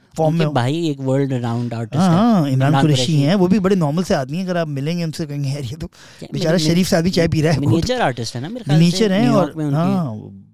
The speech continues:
Speaker 1: मतलब उनकी पेंटिंग जो है पूरी दुनिया के बड़े-बड़े स्टार्स और आर्टिस्ट और सिंगर्स भी उठा लेते हैं।
Speaker 2: आपने जी बात की कि जी वो जिस तरह नवाजुद्दीन सिद्दीकी ने भी एक बहुत अच्छी बात की थी, उसने बोला कि बड़ी प्रोडक्शन और छोटी प्रोडक्शन में ये फ़र्क होता है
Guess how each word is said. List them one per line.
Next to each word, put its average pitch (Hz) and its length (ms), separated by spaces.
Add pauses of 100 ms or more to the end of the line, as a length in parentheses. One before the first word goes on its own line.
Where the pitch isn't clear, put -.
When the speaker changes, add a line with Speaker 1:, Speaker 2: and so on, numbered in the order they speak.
Speaker 1:
मतलब 107 360
उनकी 123 320
पेंटिंग 131 540
जो 139 80
है 139 60
पूरी 127 200
दुनिया 131 260
के 135 120
बड़े-बड़े 123 560
स्टार्स 123 540
और 123 380
आर्टिस्ट 117 420
और 117 140
सिंगर्स 120 520
भी 123 320
उठा 107 180
लेते 107 280
हैं। 104 140 (200)
Speaker 2:
आपने 175 320
जी 208 120
बात 170 220
की 147 180
कि 151 140
जी 143 180
वो 127 760
जिस 127 140
तरह 139 180
नवाजुद्दीन 127 460
सिद्दीकी 123 360
ने 139 80
भी 135 100
एक 123 80
बहुत 120 160
अच्छी 123 180
बात 120 200
की 123 120
थी, 139 120
उसने 131 240
बोला 127 200
कि 143 80
बड़ी 139 260
प्रोडक्शन 156 500
और 147 80
छोटी 139 260
प्रोडक्शन 143 400
में 143 160
ये 135 100
फ़र्क 131 260
होता 127 240
है 160 120